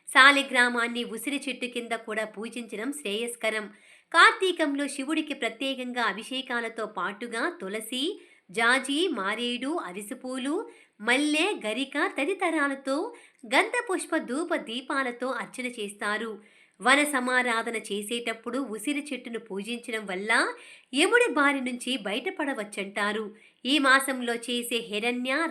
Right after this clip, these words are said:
రజత, తామ్ర, కాంస్య, ఉసిరి దీప, లింగ, ధాన్య, ఫల, ధన, గృహదానాలు మామూలు సమయాల కన్నా అధిక ఫలితాన్నిస్తాయి.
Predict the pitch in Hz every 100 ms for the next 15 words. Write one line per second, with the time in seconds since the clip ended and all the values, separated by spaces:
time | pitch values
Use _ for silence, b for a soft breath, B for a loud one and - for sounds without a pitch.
0 | 196 190 254 254 269 339 339 196 214 240
1 | 262 339 - 202 226 - 269 320 453 B
2 | B B - 240 285 381 392 302 294 294
3 | 294 370 233 226 262 269 285 320 202 208
4 | 233 262 277 349 359 214 233 277 359 208
5 | 196 226 302 480 B B B 226 330 415
6 | 480 392 330 285 269 277 208 214 339 370
7 | 359 339 220 220 240 240 226 190 196 233
8 | 339 508 B B B 240 349 480 494 285
9 | 240 240 220 208 208 233 226 226 233 214